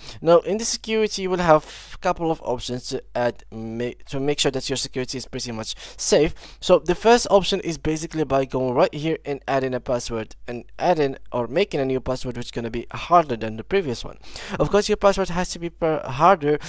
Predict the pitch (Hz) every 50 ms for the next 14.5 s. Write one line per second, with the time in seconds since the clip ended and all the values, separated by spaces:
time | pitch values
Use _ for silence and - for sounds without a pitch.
0 | - - - - 135 131 - - 131 135 131 135 131 127 - - - - - -
1 | 127 - 139 - - 123 143 180 196 - - 202 190 185 190 190 190 190 180 160
2 | 139 131 127 123 120 135 170 196 185 175 170 175 175 175 175 170 170 170 165 160
3 | - - - 196 185 180 165 170 160 156 156 156 156 147 143 143 135 147 156 156
4 | 156 160 160 156 - 214 226 233 233 214 - 170 151 156 - 160 - - 165 156
5 | 156 156 - 175 170 - - 170 165 - 165 151 131 127 131 135 135 - - -
6 | - 170 175 - - - 127 127 127 - - 143 135 131 151 165 160 143 135 131
7 | - - 127 120 123 123 120 - - 131 123 117 117 120 - - 120 - 117 110
8 | 113 - - 110 117 117 117 117 - - 110 110 - - - 104 107 110 113 110
9 | - - - 101 - - - - 101 101 98 - - - - - - 123 - 180
10 | 156 - - - - - - 160 156 151 - - 139 147 151 151 143 - - 202
11 | 220 240 254 240 214 - - - - 156 175 175 147 135 143 143 - - - -
12 | - - 147 147 139 - - - - - 139 139 135 - - 110 110 107 107 113
13 | - - 185 175 - 160 135 127 123 - - 110 107 - 127 131 170 165 - -
14 | 175 - - 220 220 214 196 185 -